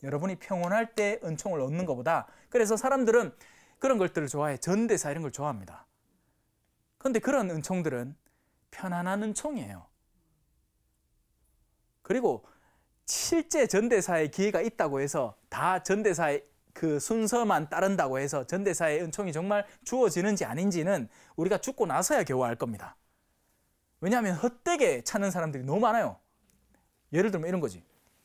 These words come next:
성당 가는 것 말고는 할 일이 없어, 집에서. 시간이 남아돌아. 오히려 성당 가는 게 자기한테 노는 거야. "그래, 성당 간다." 쫄래, 쫄래, 쫄래.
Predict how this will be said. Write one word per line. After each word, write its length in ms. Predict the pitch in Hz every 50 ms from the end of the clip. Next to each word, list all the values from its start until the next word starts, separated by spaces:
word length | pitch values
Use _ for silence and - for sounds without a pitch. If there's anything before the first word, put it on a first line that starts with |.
| _ _ _ _ _ _ _ _ - - - - _ _ _ _ - -
성당 560 | - - - 302 311 311 311 302 294 285 285
가는 240 | 240 202 196 226 247
것 60 | 220
말고는 340 | 185 160 135 139 139 139 131
할 240 | - - 285 311 302
일이 140 | 330 - -
없어, 320 | - 277 269 220 - 127
집에서. 440 | - - 180 151 123 - - - - - _ _ _ _ _ _ _ _ _ _ _ _ _ _ _ _ _ _ _ _ _ _ _ _ _ _ _ _ _ _ _ _ _ _ _ _ _ _ 208
시간이 300 | - - - 294 262 165
남아돌아. 500 | 180 240 277 233 139 110 90 - - _ _ _ _ _ - _ _ _ _ _ _ - _ _ _ _ _ _ _ _ _ _ _ _ _ _ _ _
오히려 240 | - 165 240 277 247
성당 380 | - - 262 294 294 294 277 233
가는 180 | 202 214 240
게 60 | 220 185
자기한테 400 | - 131 175 226 226 185 156 135
노는 400 | 110 113 147 185 208 240 233 196
거야. 260 | 117 95 - - - _ _ _ _ _ 220 208 _ _
"그래, 180 | _ - 254 208
성당 320 | 190 - 262 269 254 233
간다." 300 | - - 214 226 - - - _ _
쫄래, 180 | - 151 175 165
쫄래, 240 | 160 - 165 170 165
쫄래. 320 | - 156 156 175 175